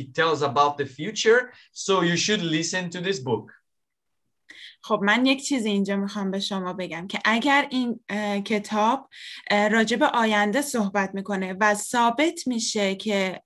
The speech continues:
Speaker 2: حرفاش درسته و اتفاق می‌افته، تحقق پیدا می‌کنه، پس ما باید به این کتاب گوش بدیم.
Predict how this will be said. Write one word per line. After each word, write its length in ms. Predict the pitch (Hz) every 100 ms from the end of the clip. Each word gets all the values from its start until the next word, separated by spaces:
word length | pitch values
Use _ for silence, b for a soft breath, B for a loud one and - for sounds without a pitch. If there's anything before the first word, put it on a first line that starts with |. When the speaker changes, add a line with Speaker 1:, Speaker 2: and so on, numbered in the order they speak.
| _
Speaker 2:
حرفاش 800 | 202 214 233 233 - 294 302 -
درسته 560 | - 226 233 262 - 220
و 160 | 202 -
اتفاق 600 | 202 202 220 220 254 269
می‌افته، 440 | 226 190 190 -
تحقق 600 | 190 220 208 196 202 262 -
پیدا 260 | 196 190
می‌کنه، 560 | 190 190 196 185 220 247 B B -
پس 240 | 202 190
ما 80 | 208
باید 320 | 202 196 196
به 60 | 196
این 160 | 185 190
کتاب 420 | 196 196 196 190
گوش 220 | 226 233
بدیم. 360 | - 175 165 196